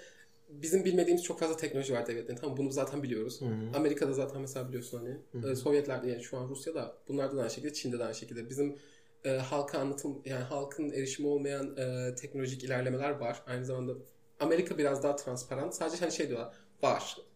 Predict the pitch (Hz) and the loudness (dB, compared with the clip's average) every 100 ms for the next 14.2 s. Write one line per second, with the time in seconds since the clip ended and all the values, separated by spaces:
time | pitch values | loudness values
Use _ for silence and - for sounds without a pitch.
0 | - 127 151 151 151 - 117 120 143 139 | -2 6 8 8 6 2 0 4 6 6
1 | 170 - 127 117 - 165 165 139 131 151 | 4 4 4 2 2 2 4 2 2 0
2 | 139 120 110 127 127 123 135 131 - 131 | -2 -4 -4 -4 -2 0 -2 -2 -4 -2
3 | 131 123 123 123 113 110 110 113 117 117 | 2 2 2 0 0 -2 -2 -4 -4 -4
4 | 120 117 117 113 110 113 123 - - - | -4 -4 -2 -2 -2 -4 -6 -12 -20 -20
5 | - - 135 131 135 131 127 - 131 - | -12 -2 2 2 2 2 2 -2 -8 -8
6 | 123 - 113 113 110 113 127 180 - - | -10 -10 -10 -10 -10 -8 -6 -8 -12 -20
7 | - - 139 139 143 - - - - - | -16 -2 2 4 2 -2 -14 -20 -20 -20
8 | - - - 156 139 139 147 151 160 143 | -20 -20 0 6 6 6 4 4 2 2
9 | 151 147 151 139 139 151 143 139 139 131 | 0 0 -4 -4 -6 -2 0 0 0 -2
10 | 131 135 139 131 131 135 180 156 113 113 | -4 -6 -4 -4 -2 -2 -2 -2 -4 -4
11 | 147 151 147 147 139 165 143 147 147 147 | -2 -2 -2 -4 -2 -2 0 -2 -4 -4
12 | 143 156 160 - - - - - 139 - | -4 -2 -4 -6 -20 -20 -20 -6 -4 2
13 | 170 160 151 151 160 160 147 147 - 147 | 2 2 0 2 2 2 0 0 2 2
14 | 156 147 | 4 2